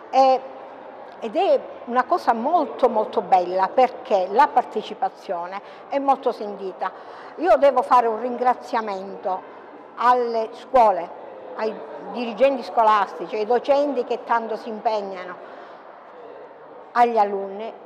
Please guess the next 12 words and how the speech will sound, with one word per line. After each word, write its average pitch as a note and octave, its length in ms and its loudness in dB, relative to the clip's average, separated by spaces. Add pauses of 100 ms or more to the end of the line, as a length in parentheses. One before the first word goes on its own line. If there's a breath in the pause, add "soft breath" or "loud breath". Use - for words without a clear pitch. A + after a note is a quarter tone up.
(240)
ma G#3 280 -4
anche B3 360 -6
alle A#3+ 260 2
famiglie G3 720 -6 (100)
che - 80 -8
fanno C#4 380 2
sì G#3+ 320 -2 (720)
di A3 140 -8
seguire B3 440 0
i G#3+ 40 0
propri A#3 360 2
figlioli C4 600 4